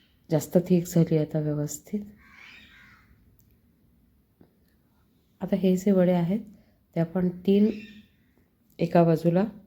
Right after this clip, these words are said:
जे गरम आहेत ते आणि तीन दुसऱ्या बाजूला, म्हणजे गरम नाही ते, थोडे थंड झालेलेच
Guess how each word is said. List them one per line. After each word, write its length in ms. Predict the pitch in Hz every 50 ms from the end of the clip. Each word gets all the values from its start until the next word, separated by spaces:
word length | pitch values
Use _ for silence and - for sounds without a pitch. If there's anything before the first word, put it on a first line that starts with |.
| _ _ _ _ _ _ _ _ _ _ _ _ _ _ _ _ _ _ _ _ _ _ _ _ - 151
जे 120 | 175 175
गरम 320 | 170 170 160 170 175 175
आहेत 180 | 170 160 156 160
ते 280 | - _ - 190 196 208 - - _ _ - - - - - - _ _ _ -
आणि 180 | 165 165 170
तीन 360 | 170 - 180 185 220 277 285 - - - _ _ _ -
दुसऱ्या 380 | - - 156 143 - 139 139 135
बाजूला, 420 | 135 - 131 - - - - -
म्हणजे 400 | - - - - 170 196 208 - - - _ _ _ - 170
गरम 220 | 170 170 175 185 202
नाही 220 | 196 190 180 185
ते, 560 | 190 - - - - 175 185 208 - - - - - _ _ _ _ _ _ _ _ _ _ _ _ _ _ _ -
थोडे 180 | 170 185 208 208 - -
थंड 220 | - 185 175 165 160
झालेलेच 800 | 165 170 170 160 - - 165 160 - 196 208 208 - - -